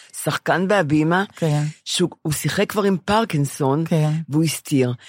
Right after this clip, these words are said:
Speaker 1: ושהוא סיפר את זה, אני רוצה להגיד לך שהוא סיפר שירדה ממנו אבן,
Speaker 2: כן.
Speaker 1: מהלב, שזה כמה אנרגיות וכמה, כמה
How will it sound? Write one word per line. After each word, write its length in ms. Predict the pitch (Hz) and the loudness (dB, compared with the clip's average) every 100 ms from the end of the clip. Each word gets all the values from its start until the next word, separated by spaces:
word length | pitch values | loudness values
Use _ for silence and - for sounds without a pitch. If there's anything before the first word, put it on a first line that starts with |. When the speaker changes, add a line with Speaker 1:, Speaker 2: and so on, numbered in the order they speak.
| - - - | -20 -16 -4
Speaker 1:
ושהוא 260 | 147 - | -2 0
סיפר 500 | 165 190 - 247 269 | 0 -2 0 2 2
את 100 | 262 | 0
זה, 260 | 143 180 202 - | 2 2 2 0
אני 120 | 160 156 | 0 0
רוצה 200 | 147 226 | 2 0
להגיד 240 | 190 185 | 2 0
לך 100 | 208 | -2
שהוא 140 | - | -4
סיפר 320 | 147 156 180 202 | -4 -2 0 0
שירדה 400 | - 147 135 151 | 0 0 0 0
ממנו 280 | 180 156 - 143 | 0 -2 -2 -2
אבן, 280 | 151 123 127 139 | -2 -2 -2 -2
Speaker 2:
כן. 260 | 127 151 143 | -2 -2 -2
Speaker 1:
מהלב, 600 | 143 135 123 147 170 156 - - - | -2 -2 0 2 2 2 -4 -18 -14
שזה 300 | - - 147 | -6 -4 -2
כמה 320 | 160 196 196 233 185 | -2 0 0 2 2
אנרגיות 380 | 175 185 190 156 | 2 4 2 0
וכמה, 520 | 151 170 165 196 190 160 - - - | -2 0 0 2 0 -2 -8 -16 -6
כמה 260 | 180 196 | -2 -2